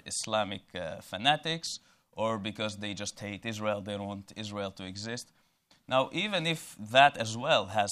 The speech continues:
some grounds, there is a sort of fanaticism, um, it still doesn't explain why it's happening now, why at this moment. I mean,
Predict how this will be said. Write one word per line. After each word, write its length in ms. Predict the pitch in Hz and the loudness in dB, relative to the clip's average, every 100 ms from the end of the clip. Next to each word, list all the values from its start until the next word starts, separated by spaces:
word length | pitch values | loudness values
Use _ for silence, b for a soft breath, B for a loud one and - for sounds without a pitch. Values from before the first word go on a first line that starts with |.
| - | 0
some 260 | 147 139 127 | 2 2 2
grounds, 400 | 120 120 95 95 | 6 6 4 -4
there 160 | 98 | -4
is 180 | 107 120 | -2 -2
a 120 | 110 101 | -4 -4
sort 260 | 120 110 | -4 -4
of 80 | 101 | -6
fanaticism, 800 | - 107 127 139 127 107 101 113 - b b b _ | -8 -4 -2 -2 -6 -8 -8 -10 -12 b b b _
um, 400 | - 95 98 92 - _ - | -10 -8 -8 -10 -16 _ -14
it 100 | 117 | -10
still 260 | - 175 165 | -4 -2 0
doesn't 300 | 143 139 131 | 0 2 0
explain 460 | - 131 123 120 | -2 -4 -2 0
why 140 | 113 107 | 2 2
it's 160 | 104 | 0
happening 500 | 110 104 104 101 95 - - | -2 -2 -4 -6 -8 -12 -6
now, 380 | 110 117 92 87 | 0 0 0 -4
why 280 | 95 117 110 | 2 4 4
at 220 | 110 101 | 2 -4
this 220 | 107 - | -6 -4
moment. 380 | 107 95 87 82 | -4 -6 -10 -14
I 60 | 87 | -12
mean, 240 | 92 90 | -10 -12